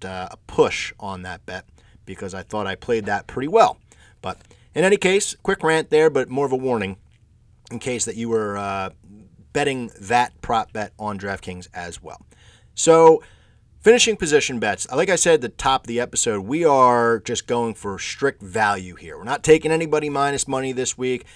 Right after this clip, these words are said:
You know, two races left. What do we have to lose? Can't hold anything back. So I'm getting a little crazy, especially with my top ten pick. All right, I know that this is crazy as I'm talking about it, but I'm talking myself into it.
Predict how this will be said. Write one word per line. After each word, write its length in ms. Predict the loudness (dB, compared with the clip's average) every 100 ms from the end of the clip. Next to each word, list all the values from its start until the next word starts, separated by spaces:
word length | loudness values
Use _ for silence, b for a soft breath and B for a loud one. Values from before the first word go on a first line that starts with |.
| B B
You 140 | -12 -8
know, 220 | -8 -10 -4
two 180 | -2
races 460 | 2 2 2 -2 -2
left. 280 | 2 2 0
What 100 | -6
do 40 |
we 140 | -2 2
have 160 | 4
to 80 | 2
lose? 320 | -2 -2 -4
Can't 280 | -4 -4 0
hold 140 | 0
anything 340 | 0 -4 -6 -2
back. 360 | 2 2 0 b b b -4
So 100 | -2
I'm 100 | 0
getting 200 | 0 2
a 20 |
little 180 | 2 2
crazy, 460 | 2 0 0 -2
especially 460 | -4 0 0 2 0
with 120 | 0
my 120 | -6
top 260 | -2 -4 -4
ten 240 | -10 -14
pick. 300 | -16 -20 -20 b b b -10
All 80 |
right, 160 | -6 -4
I 140 | -4 -4
know 380 | -2 0 2
that 160 | 2 -2
this 160 | -6 -6
is 120 | -6
crazy 440 | -2 -4 -4 -6
as 160 | -6 -6
I'm 100 | -10
talking 360 | -8 -10 -10
about 200 | -12 -12
it, 80 | -12
but 140 | -8 -6
I'm 80 |
talking 420 | 0 2 2 0 -6
myself 400 | -4 -2 -2 -2
into 320 | -6 -4 -6
it. 140 | -8